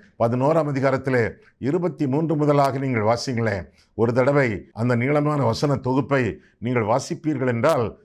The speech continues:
கர்த்தருடைய பந்தியிலே கலந்து கொள்ளும் பொழுது எவ்வளவு ஜாக்கிரதையோடு, எவ்வளவு எச்சரிக்கையோடு நாம் கலந்து கொள்ள வேண்டும் என்ற கருத்துக்களை நாம் அங்கே பார்க்கலாம். சரி,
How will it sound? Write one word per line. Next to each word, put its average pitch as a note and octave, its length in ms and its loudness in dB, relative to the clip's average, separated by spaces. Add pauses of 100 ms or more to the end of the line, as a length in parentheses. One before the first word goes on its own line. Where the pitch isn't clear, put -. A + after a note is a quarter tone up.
(220)
கர்த்தருடைய D3+ 480 -2
பந்தியிலே C#3 500 0
கலந்து C3+ 360 0
கொள்ளும் A#2+ 220 0
பொழுது G#2 480 -2 (240)
எவ்வளவு F3 540 2
ஜாக்கிரதையோடு, B2+ 800 0 (200)
எவ்வளவு E3+ 460 0
எச்சரிக்கையோடு D3 800 0 (200)
நாம் C3 220 -6
கலந்து E3 340 -2
கொள்ள E3+ 180 2
வேண்டும் D#3 280 -2
என்ற D3 200 0
கருத்துக்களை C3 840 0 (180)
நாம் B2+ 260 -2
அங்கே A2 240 -2
பார்க்கலாம். F#2 580 -2 (180)
சரி, A#2+ 360 0